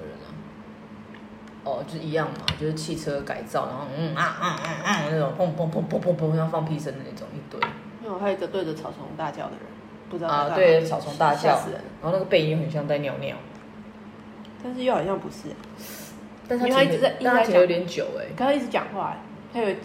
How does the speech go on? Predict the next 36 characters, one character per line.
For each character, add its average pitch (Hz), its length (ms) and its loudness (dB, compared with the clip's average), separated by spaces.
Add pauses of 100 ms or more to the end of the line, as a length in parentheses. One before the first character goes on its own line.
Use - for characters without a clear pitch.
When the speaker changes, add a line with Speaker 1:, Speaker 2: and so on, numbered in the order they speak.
(320)
Speaker 2:
发 202 120 2
出 196 140 -4
声 180 180 -4
音 165 120 -6
欸。 147 60 -6
Speaker 1:
真 180 120 -2
的 185 80 2
吗？ 170 200 -2 (540)
我 156 60 -8
不 156 80 -6
知 160 100 -2
道， 151 200 4
因 180 80 2
为 175 40 2
我 151 80 2
只 151 120 -4
注 151 160 -6
意 156 40 0
他 156 60 2
是 151 140 -2
不 147 60 -2
是 139 60 2
在 - 0 -
尿 131 160 -6
尿 - 120 -8
欸。 - 500 -12
Speaker 2:
对 233 120 0
着 196 120 4
一 - 20 6
个 196 100 4
草 165 300 -4
丛， 160 200 -6
一 165 40 -6
个 170 60 -4
空 170 260 -8
地， 160 140 -6